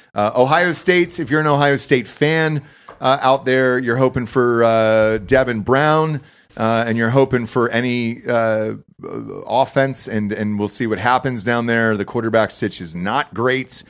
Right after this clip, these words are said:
Um, not that it's gonna matter. Even if they, you know, put up seventy on Youngstown State, it's Youngstown <clears throat> State. So I,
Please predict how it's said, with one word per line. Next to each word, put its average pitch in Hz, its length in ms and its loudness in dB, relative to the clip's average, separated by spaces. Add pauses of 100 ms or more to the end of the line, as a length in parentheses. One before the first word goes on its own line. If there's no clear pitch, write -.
(400)
Um, 110 440 -4
not 180 280 0
that 202 80 6
it's 185 140 0
gonna 180 160 0
matter. 175 340 0
Even 160 240 2
if 185 140 -2
they, 165 320 -2 (140)
you 135 120 -4
know, 120 120 -2
put 143 240 0
up 147 100 0
seventy 151 540 -4
on 139 140 -2
Youngstown 131 580 -4
State, 127 260 -4
it's 143 160 -10
Youngstown 156 460 -4
<clears throat> - 120 -10
State. 185 280 -4 (320)
So - 160 -2
I, - 300 -6